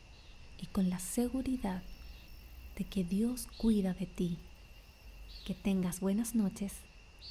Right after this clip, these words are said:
y que descanses. Para más oraciones guiadas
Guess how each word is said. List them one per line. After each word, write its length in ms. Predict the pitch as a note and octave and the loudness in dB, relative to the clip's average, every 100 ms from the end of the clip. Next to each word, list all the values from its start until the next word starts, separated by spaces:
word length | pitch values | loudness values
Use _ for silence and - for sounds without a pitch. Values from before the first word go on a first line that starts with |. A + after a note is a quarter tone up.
| - | -4
y 80 | F#3 | 0
que 180 | - F3+ | 0 0
descanses. 640 | F3+ - E3 F3 - - - - - - - - - - - - - - - - - - - | -2 -4 -4 -4 -8 -14 -16 -18 -20 -20 -20 -20 -18 -20 -20 -20 -20 -20 -20 -20 -20 -10 0
Para 160 | G3 | 2
más 240 | F#3 F#3+ - | 4 4 2
oraciones 500 | C4 B3+ A#3+ A#3 A#3 | 0 2 4 4 4
guiadas 440 | A3+ F#3 F3 F3 | 4 4 2 -4